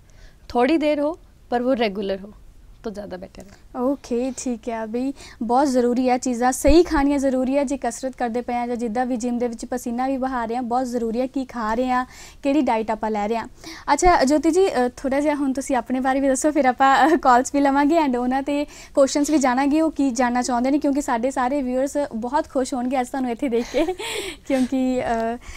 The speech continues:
Speaker 2: चलो, अ, अपने बारे दस्सो, तुसीं कित्थों दे रहण वाले हो?
Speaker 1: Basically, मैं हरियाणा से हूँ,
Speaker 2: जी।
Speaker 1: एक, अ, स्मॉल टाउन गर्ल। अ, मैं नरवाना से बिलोंग करती हूँ, जो जींद डिस्ट्रिक्ट में है।
Speaker 2: जी।
Speaker 1: उसके बाद मैंने अपनी एजुकेशन यहाँ पंचकूला से ही की है, ट्राई सिटी से।
Speaker 2: ओके।
Speaker 1: ਫਿਰ ਮੈਂ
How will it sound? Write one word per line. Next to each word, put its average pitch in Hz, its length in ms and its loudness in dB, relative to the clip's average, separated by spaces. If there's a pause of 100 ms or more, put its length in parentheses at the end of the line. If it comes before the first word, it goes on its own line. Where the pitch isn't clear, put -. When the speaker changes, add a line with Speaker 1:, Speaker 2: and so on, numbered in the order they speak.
(160)
Speaker 2:
चलो, 233 200 2
अ, - 320 0
अपने 349 240 2
बारे 392 140 0
दस्सो, 294 220 -2
तुसीं 339 260 -4
कित्थों 330 260 -4
दे 311 100 0
रहण 226 180 -8
वाले 214 200 -10
हो? - 440 -12
Speaker 1:
Basically, 269 400 0
मैं 285 300 0
हरियाणा 233 460 0
से 294 180 -4
हूँ, 269 280 -2 (120)
Speaker 2:
जी। 233 60 -6
Speaker 1:
एक, 247 300 0
अ, 233 200 0
स्मॉल 254 360 0
टाउन 262 280 0
गर्ल। 240 300 0 (340)
अ, 220 120 0
मैं 233 160 0
नरवाना 247 480 2
से 294 160 -4
बिलोंग 240 360 -2
करती 220 300 -4
हूँ, 277 140 -2
जो 233 160 0
जींद 233 300 -6
डिस्ट्रिक्ट 214 340 -12
में 226 160 -6
है। 240 220 -8 (160)
Speaker 2:
जी। 240 240 -10 (100)
Speaker 1:
उसके 240 200 -4
बाद 247 180 2
मैंने 262 220 2
अपनी 262 200 -2
एजुकेशन 240 600 -4
यहाँ 262 240 0
पंचकूला 247 500 -4
से 269 140 -6
ही 262 100 -2
की 240 180 -8
है, 254 100 0
ट्राई 220 260 -2
सिटी 233 320 -8
से। 262 200 -4
Speaker 2:
ओके। 262 400 -12 (140)
Speaker 1:
ਫਿਰ 240 220 -2
ਮੈਂ 220 300 -2